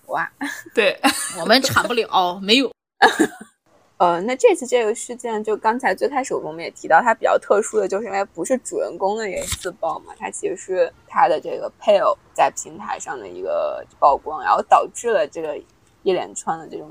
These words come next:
Speaker 1: 连锁的反应。可能属于猪队友啊，但是我真不知道男主角自己心里怎么想的。所以有人认为，就是选择伴侣是人生非常重要的一个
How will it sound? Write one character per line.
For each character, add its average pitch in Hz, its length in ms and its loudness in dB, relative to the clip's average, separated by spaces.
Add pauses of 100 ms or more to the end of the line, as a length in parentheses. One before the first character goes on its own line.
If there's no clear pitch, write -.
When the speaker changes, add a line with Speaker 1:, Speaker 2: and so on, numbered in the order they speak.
Speaker 1:
连 - 160 -8
锁 - 220 -8
的 214 80 -8
反 - 240 -4
应。 - 60 -20 (500)
可 - 180 6
能 196 160 6
属 294 220 0
于 185 60 -4
猪 240 160 -12
队 233 200 0
友 - 100 0
啊， 190 180 4
但 247 100 0
是 233 60 4
我 180 80 -2
真 220 120 -4
不 254 120 -10
知 - 20 -2
道 226 220 0
男 190 120 -8
主 208 80 -10
角 196 200 0
自 190 100 -8
己 - 100 -12
心 185 240 -10
里 180 120 -10
怎 - 160 -12
么 190 100 -18
想 - 340 -12
的。 - 80 -20 (120)
所 214 120 0
以 214 60 6
有 185 160 6
人 165 80 0
认 214 180 -2
为， 170 140 -4
就 190 160 -6
是 175 300 -4
选 156 200 -12
择 160 120 -6
伴 247 340 6
侣 - 80 -14 (100)
是 - 160 -12
人 165 160 -12
生 170 220 -12
非 175 140 -12
常 160 200 -14
重 151 160 -16
要 151 180 -6
的 65 120 -8
一 62 80 -10
个 107 180 -2